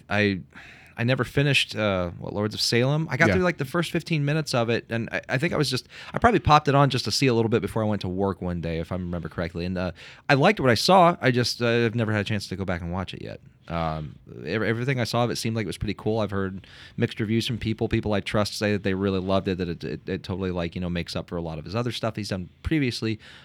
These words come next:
Speaker 1: Um, I don't know. I, I've basically just been hoping, praying, whatever, that one day he's gonna make, uh, the, the T-Rex film he's been talking about forever. And as far as I knew, they abandoned that. And I remember all the rumors I'd heard about it was that it's like,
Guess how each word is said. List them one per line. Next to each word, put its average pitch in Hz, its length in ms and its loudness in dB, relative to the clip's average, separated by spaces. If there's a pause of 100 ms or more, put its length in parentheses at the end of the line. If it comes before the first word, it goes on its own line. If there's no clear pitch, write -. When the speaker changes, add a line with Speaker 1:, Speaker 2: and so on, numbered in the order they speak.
(100)
Speaker 1:
Um, 98 580 2 (380)
I 127 80 0
don't 113 180 2
know. 98 320 4
I, 80 100 -10 (280)
I've 160 360 6
basically 131 380 0
just 107 220 -6
been 92 240 -6 (540)
hoping, 98 680 -6
praying, 110 340 2
whatever, 87 200 -4
that - 280 -8
one 107 200 -2
day 92 100 0
he's 87 120 -4
gonna 87 120 -4
make, 82 260 -6
uh, 76 220 -4
the, 80 260 -8
the 92 80 -8
T-Rex 92 460 -4
film 67 180 -8
he's - 100 -12
been 73 140 -12
talking 67 280 -14
about 76 260 -14
forever. 73 360 -12 (320)
And 98 220 -2
as 117 80 -2
far 139 160 8
as 107 100 4
I 135 60 8
knew, 113 180 4
they 98 200 2
abandoned 87 500 0
that. 85 280 -14 (260)
And 107 80 0
I 120 40 4
remember 117 340 6
all 131 120 10
the 117 80 4
rumors 120 320 6
I'd 98 120 4
heard 104 180 0
about 95 180 2
it 78 60 0
was 92 140 0
that 92 120 -2
it's - 120 -8
like, 95 140 0